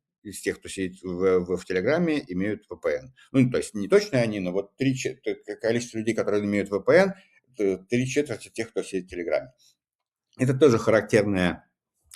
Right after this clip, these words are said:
вещь, что сближаются две эти общности, а, и вэ пэ эн, Telegram становятся такой универсальной. И, и теперь, значит, задача режима Путина, м, победить вэ пэ эн, потому что без этого,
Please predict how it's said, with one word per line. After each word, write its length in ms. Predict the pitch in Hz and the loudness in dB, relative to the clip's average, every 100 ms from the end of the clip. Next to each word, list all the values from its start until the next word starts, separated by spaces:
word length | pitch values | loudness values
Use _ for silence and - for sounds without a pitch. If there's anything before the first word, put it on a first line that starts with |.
| - | -2
вещь, 320 | 110 175 - | 2 2 2
что 160 | - 95 | -4 -4
сближаются 760 | 92 110 110 117 92 85 92 | -2 -2 4 4 4 2 -6
две 260 | 85 90 82 | -4 0 0
эти 160 | - | -2
общности, 760 | - - - 151 151 - 185 185 - - - - | -8 -8 -10 -10 -2 0 0 -2 -14 -20 -20 -4
а, 280 | 104 101 104 | 0 2 2
и 200 | 113 113 | 2 2
вэ 220 | 98 113 110 | 6 4 6
пэ 100 | 104 123 | 6 6
эн, 200 | 120 117 | 4 0
Telegram 420 | 104 104 175 185 | -2 0 -2 -2
становятся 400 | 135 101 127 127 | -6 -6 -6 -6
такой 300 | 101 110 104 | -6 -4 -4
универсальной. 680 | 92 90 - 98 87 82 80 _ - - | -6 -8 -4 -4 -4 -10 -16 _ -14 4
И, 120 | 139 | 6
и 200 | 131 160 | 6 -2
теперь, 320 | 160 139 185 | -4 2 2
значит, 320 | 156 135 131 127 | 4 2 -2 -4
задача 600 | 123 113 127 139 - 110 | 0 2 2 2 2 2
режима 440 | 110 113 117 110 107 | 2 -2 -2 -4 -4
Путина, 520 | 170 156 127 104 - _ _ - | -6 -2 0 -2 -6 _ _ -6
м, 300 | 107 110 - | -4 -4 0
победить 400 | 120 110 117 135 | 2 2 0 2
вэ 120 | 120 | 2
пэ 220 | 110 90 90 | 4 2 2
эн, 260 | 170 226 | 2 -2
потому 300 | 127 120 120 | -2 0 0
что 160 | 117 110 | 0 -2
без 340 | 110 156 131 | 6 6 6
этого, 600 | 151 160 147 143 143 143 | 4 4 2 2 0 -4